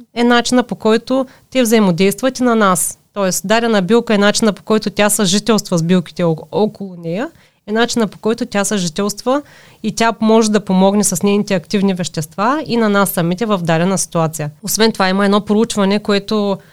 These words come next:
а, доказва, че хората, които работят с, а, пръста, т.е. а, фермери, градинари, а, които имат пряк досег с пръста и ръцете си, а, се отделя едно вещество от пръста, което реално дава щастие и няма реално,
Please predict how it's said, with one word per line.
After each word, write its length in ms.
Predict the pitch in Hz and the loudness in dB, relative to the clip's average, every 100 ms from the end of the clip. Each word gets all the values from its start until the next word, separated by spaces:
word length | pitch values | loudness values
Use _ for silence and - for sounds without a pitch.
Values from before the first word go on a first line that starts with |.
| _ _ _ | _ _ _
а, 120 | 190 | -10
доказва, 460 | 175 170 220 202 233 | -8 0 0 0 -2
че 160 | - 220 | -4 -2
хората, 420 | 214 214 214 220 | 0 0 0 -6
които 640 | - 208 208 214 208 190 | -4 -4 -2 -2 0 0
работят 500 | 180 165 196 208 202 | 0 0 0 -2 -4
с, 80 | - 185 170 - - | -4 -4 -2 -2 -2
а, 260 | 175 165 160 - | -2 -4 -6 -4
пръста, 480 | 165 - 220 226 - - | -4 -2 -2 -2 -4 -6
т.е. 440 | 185 175 175 - | -2 -2 -2 -4
а, 200 | 170 160 | -4 -4
фермери, 600 | 160 226 233 214 190 180 | -2 0 0 0 -2 -4
градинари, 960 | 170 160 156 180 240 233 220 208 202 196 | -2 -2 0 2 2 0 -2 -2 -4 -6
а, 220 | 196 190 | -8 -10
които 280 | - 208 208 | -6 -6 -2
имат 220 | 208 202 | -2 -2
пряк 240 | 202 196 185 | -2 -2 -2
досег 360 | 185 - 180 | -4 -4 -6
с 160 | 180 151 | -6 -6
пръста 400 | 160 151 - 226 | -6 -6 -2 -2
и 100 | 196 | 0
ръцете 380 | 156 170 170 226 | -2 -4 -4 -6
си, 260 | - 320 330 - - - - _ | -6 -6 -8 -18 -20 -20 -20 _
а, 160 | 196 196 | -4 -2
се 140 | - | -2
отделя 300 | 196 208 226 | 0 0 2
едно 340 | 220 202 202 196 | 0 0 0 -2
вещество 460 | 190 185 - 202 | -4 -8 -6 -6
от 140 | 202 - | -4 -4
пръста, 320 | 175 - 269 | -6 -4 -6
което 520 | 226 196 196 240 233 | -4 -6 -4 -2 -2
реално 420 | 196 190 202 208 | 0 0 0 -2
дава 320 | 180 175 180 160 | 0 0 0 -2
щастие 680 | - 175 - 233 233 233 226 | -2 -4 -4 -4 -4 -4 -6
и 340 | 214 226 220 | -4 -2 -2
няма 440 | 202 196 202 214 180 | -2 -2 0 0 0
реално, 720 | 175 196 214 208 202 208 | 0 0 -2 -2 -6 -8